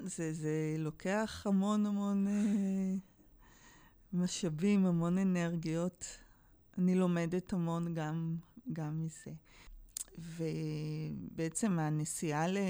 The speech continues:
למילאנו על סוף שבוע עם הבת הגדולה, הייתה, הייתה לזה מטרה, זה לא סתם שחשבתי לנסוע לסוף שבוע. פשוט ל-, ל-,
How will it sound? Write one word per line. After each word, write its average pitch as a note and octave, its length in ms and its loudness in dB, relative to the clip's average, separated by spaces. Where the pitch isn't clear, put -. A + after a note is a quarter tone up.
למילאנו D#3 840 -2
על F3+ 80 -2
סוף F#3 240 -10
שבוע F#3 460 -4
עם F3 180 -2
הבת D#3+ 400 -8
הגדולה, E3 680 -6
הייתה, G#3+ 1400 0
הייתה G3+ 300 0
לזה A#3 280 2
מטרה, A#3 680 0
זה F3+ 100 -8
לא F#3 160 -6
סתם E3+ 520 -4
שחשבתי F3+ 960 -12
לנסוע E3+ 460 -10
לסוף - 240 -10
שבוע. D#3+ 680 -6
פשוט - 360 -10
ל-, A#3 360 -2
ל-, G#3 760 -2